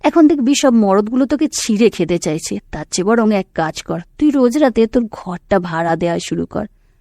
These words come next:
মানেটা নিশ্চয়ই বুঝেছিস, যখন তুই টাকা নেওয়া শুরু করবি, দেখবি এই ফোকট খাওয়ার লোকগুলো আর জ্বালাবে না। হ্যাঁ, প্রথমে তোর ভালো লাগবে না, কিন্তু টাকা হাতে পেলে সব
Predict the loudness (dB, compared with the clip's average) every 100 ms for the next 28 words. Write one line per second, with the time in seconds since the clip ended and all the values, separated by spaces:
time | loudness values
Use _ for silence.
0 | -12 -10 -8 -8 -6 -6 -4 0 0 4
1 | 2 2 -2 -6 -6 _ _ _ _ -4
2 | -2 0 0 0 -4 -4 -6 -2 4 6
3 | 6 4 0 -2 0 -4 -6 _ _ _
4 | -2 0 2 2 0 0 -4 0 -2 2
5 | 4 4 4 2 2 2 2 0 -2 0
6 | 0 0 0 0 -2 -4 -12 _ _ _
7 | -2 2 2 -2 -8 -4 2 2 2 0
8 | 0 2 4 4 4 2 2 0 -4 -8
9 | -8 -8 -8 -6 -6 -2 2 2 2 -2
10 | 0 -2 0 0 2 2 0 -2 -4 -4
11 | 2 2